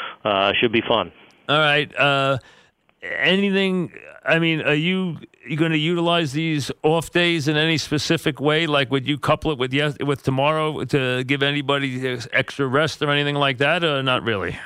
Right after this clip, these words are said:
Speaker 1: Not necessarily. Um, you know, obvi-, I mean, with, with our roster right now, I'm, you know, you're, you're resting someone significant
Speaker 2: Every
Speaker 1: pretty
Speaker 2: day.
Speaker 1: much every day.
Speaker 2: Right.
Speaker 1: Um, so, you know, there's a chance that, you know, Hicks could be, y-,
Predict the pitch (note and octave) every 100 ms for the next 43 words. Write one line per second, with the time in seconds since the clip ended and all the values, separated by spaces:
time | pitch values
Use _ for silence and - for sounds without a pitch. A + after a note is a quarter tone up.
0 | - B3 C4 A3+ F3 - - B2+ A#2 A2+
1 | B2+ C3+ B2 A#2+ A#2 C3 _ _ _ _
2 | - - C#3 A#2 A#2 B2+ D#3+ _ _ -
3 | C3 A#2+ A#2+ A#2+ A#2+ G3+ C3+ B2+ B2 A2+
4 | B2 C#3 - A2 A2 A2 A2+ A2+ A#2+ G#2+
5 | - _ - B2+ C3 A#2 G#2+ A2 G#2+ A2+
6 | - A2 A2 B2 A#2+ A#2 A2 A#2 A2+ G#2+
7 | A2+ G#2 A#2+ A2+ A2+ A2 A2 - C3+ B2+
8 | B2+ A2+ G#2 A2 A#2+ G2+ G#2 A2+ C#3+ G2+
9 | G2+ A2+ G#2+ - - B2+ A#2 A2 A2 G#2
10 | F#3 E3 D3 E3 C#3+ C3 B2+ A#2 - B2
11 | A#2+ B2+ B2 - C#3+ A2 A2 A2+ - A2+
12 | G#2 A2 A2 A2 _ _ _ -